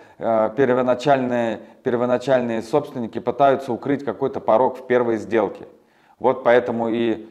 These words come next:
совершаются эти сделки, э, с-, совершается цепочка сделок, дабы укрыть, э, какую-то даже, м, даже, можно сказать, какое-то преступное действие.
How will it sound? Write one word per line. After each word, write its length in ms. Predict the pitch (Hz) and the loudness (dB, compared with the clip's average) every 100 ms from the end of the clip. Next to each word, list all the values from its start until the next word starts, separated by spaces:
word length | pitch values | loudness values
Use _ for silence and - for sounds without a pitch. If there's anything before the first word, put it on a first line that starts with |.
| - | -12
совершаются 800 | - 117 - 117 104 - 110 101 | -6 -6 0 2 2 0 -2 -2
эти 220 | 104 110 | -2 -6
сделки, 500 | 98 110 101 - 92 - - | 0 0 0 -2 -6 -10 -20
э, 280 | - 107 104 104 | -14 -10 -10 -12
с-, 340 | 98 104 107 - | -10 -8 -8 -4
совершается 560 | 120 110 120 107 - | -4 -2 0 0 -2
цепочка 540 | - 113 110 98 - 113 | -12 -6 -2 -4 -4 -8
сделок, 480 | 104 165 180 - - - | -2 2 2 0 -6 -6
дабы 340 | 101 131 117 | 2 2 4
укрыть, 440 | 107 - 135 135 - | -2 0 0 -2 -6
э, 460 | - 87 101 98 92 | -8 -4 -4 -4 -6
какую-то 480 | 104 123 113 - 98 | -8 -6 -6 -4 -4
даже, 360 | 92 110 107 | 2 2 0
м, 420 | 104 104 107 101 | -4 -4 -6 -2
даже, 240 | 101 127 120 | 2 2 2
можно 240 | 113 113 | -4 -6
сказать, 260 | - 110 - | -8 -8 -6
какое-то 360 | 101 117 107 | -8 -8 -8
преступное 540 | - 98 - 110 104 101 | -10 -14 -14 -12 -10 -8
действие. 440 | 101 92 - - | -6 -6 -8 -20